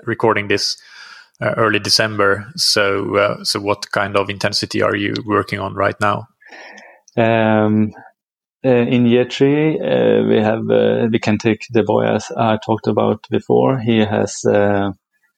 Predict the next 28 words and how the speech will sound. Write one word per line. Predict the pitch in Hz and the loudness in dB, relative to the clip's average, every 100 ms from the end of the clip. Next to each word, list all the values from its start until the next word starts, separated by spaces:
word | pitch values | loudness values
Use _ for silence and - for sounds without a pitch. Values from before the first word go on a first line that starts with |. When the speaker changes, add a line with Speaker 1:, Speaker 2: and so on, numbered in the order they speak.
| _ _ _ | _ _ _
Speaker 2:
uh, | 135 131 - - - - - 156 - - _ | -14 -14 -18 -20 -12 -12 -6 -6 -6 -14 _
due | 131 131 | 2 2
to | 120 117 | 2 -2
Corona, | - 107 107 123 139 120 | 2 4 4 4 2 2
he | 113 | 0
just | 101 101 - | 2 0 0
have | 101 95 | -2 -2
five | - - 98 98 101 | -6 -2 0 0 -2
swims, | - 110 117 127 - - 127 | 0 2 2 0 -6 -4 2
uh, | 110 107 104 101 98 98 | 4 4 4 2 0 0
but | 98 98 _ - - 113 - 127 | -2 -2 _ -20 -20 -20 -8 -2
he | 110 | -2
can | - 101 101 | -2 -2 0
do | 98 | 0
six. | 92 104 110 - - _ _ - - - _ - | 0 0 -2 -6 -16 _ _ -20 -20 -20 _ -2
Um, | 107 104 104 98 - | 0 2 2 0 0
he's | - 113 | -2 2
a | 110 | 4
very | 107 | 4
strong | 104 - 104 101 | 2 0 -2 0
biker, | 101 98 107 117 120 | 0 0 0 0 0
so, | 120 113 101 98 98 98 _ _ _ _ 175 | 0 2 4 4 4 0 _ _ _ _ -6
uh, | 110 - - | -4 -4 -4
we | 107 | 0
limit | 101 104 104 101 - | 2 2 2 -2 -2
that | 98 95 - | -2 -2 -8
to | 95 | -8
four, | - - 95 107 127 135 | -6 0 2 4 2 -2